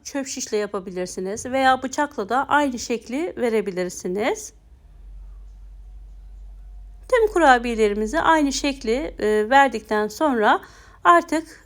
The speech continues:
e, birleştirme kısmına geçeceğiz ve dediğim gibi o kısım inanılmaz keyifli. E, çocuklarınızla yapabilirsiniz. Onlar da çok keyif alarak yapacaklardır bu işlemi.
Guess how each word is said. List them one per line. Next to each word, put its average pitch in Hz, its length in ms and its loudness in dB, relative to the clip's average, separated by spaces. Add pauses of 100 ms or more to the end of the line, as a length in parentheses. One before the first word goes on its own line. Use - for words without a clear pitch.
e, 226 280 0
birleştirme 254 640 0
kısmına 208 420 -4
geçeceğiz 269 680 -2
ve 247 400 2
dediğim 233 280 -2
gibi 220 160 -2
o 262 160 0
kısım 277 380 -4
inanılmaz 226 640 0
keyifli. 208 520 -2 (440)
E, 214 200 4
çocuklarınızla 262 680 2
yapabilirsiniz. 226 800 -2
Onlar 226 340 2
da 220 100 -2
çok 233 260 -6
keyif 214 300 -2
alarak 202 360 0
yapacaklardır 196 800 -4
bu 185 120 -4
işlemi. 196 480 -4